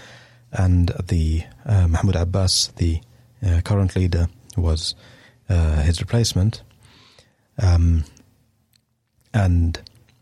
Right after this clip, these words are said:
in addition to that, there was this move from one form of occupation to another, where, the, as he mentioned, Israel had, uh, redistributed its forces. Um,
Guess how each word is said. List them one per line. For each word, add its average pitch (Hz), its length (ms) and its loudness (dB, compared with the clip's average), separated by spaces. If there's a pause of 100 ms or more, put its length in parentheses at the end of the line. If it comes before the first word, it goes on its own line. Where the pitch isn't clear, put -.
(720)
in 110 100 2
addition 104 300 0
to 101 80 0
that, 92 240 -2
there 87 80 0
was 87 120 0
this - 420 -6
move 104 340 2 (200)
from 92 180 0
one 101 180 0
form 101 240 0
of 95 120 0
occupation 92 800 0 (320)
to 95 260 -2
another, 85 340 0 (300)
where, 85 500 -2
the, 85 140 0 (200)
as 85 300 -2 (100)
he - 140 -4
mentioned, 87 380 0
Israel 87 420 0
had, 80 100 -2 (200)
uh, 82 340 0
redistributed 85 640 0
its 76 120 -4
forces. - 500 -4 (960)
Um, 85 420 0